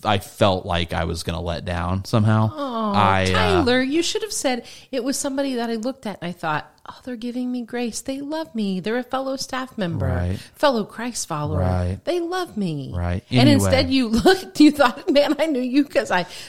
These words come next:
Speaker 2: felt the judgment and shame."
Speaker 1: <laughs> No.
Speaker 2: I'm, I'm out.
Speaker 1: Okay.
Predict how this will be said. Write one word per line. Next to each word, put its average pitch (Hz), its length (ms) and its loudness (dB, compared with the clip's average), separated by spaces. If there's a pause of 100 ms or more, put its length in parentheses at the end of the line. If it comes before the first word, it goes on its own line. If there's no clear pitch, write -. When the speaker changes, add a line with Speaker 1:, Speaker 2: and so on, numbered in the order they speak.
Speaker 2:
felt 262 200 6
the 269 100 4
judgment 214 580 2
and 226 160 4
shame." 247 560 2
Speaker 1:
<laughs> 381 40 -18 (720)
No. 131 320 6
Speaker 2:
I'm, 311 160 4
I'm - 20 4
out. 170 280 0 (180)
Speaker 1:
Okay. 113 280 2